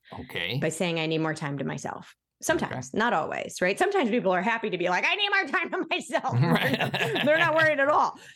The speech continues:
Speaker 2: But some people really are like, "I don't want, like, me and my partner are having such a hard time getting time together that I don't want them to feel like I, it's, it's about them."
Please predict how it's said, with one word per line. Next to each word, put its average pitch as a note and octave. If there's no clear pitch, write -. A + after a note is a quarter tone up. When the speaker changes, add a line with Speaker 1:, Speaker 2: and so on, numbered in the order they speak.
Speaker 2:
But A#3
some B4
people G#4
really A#3
are F#3
like, D3+
"I G#3
don't A3
want, F#3
like, G#3+
me A3+
and A3
my F#3
partner F#3+
are -
having A#3+
such B3
a A#3
hard A3+
time A#3+
getting A#3+
time A#3+
together A#3+
that F3
I D#3+
don't E3
want D#3+
them D#3+
to D3+
feel D3+
like D3+
I, C#3+
it's, -
it's -
about D#3+
them." D#3+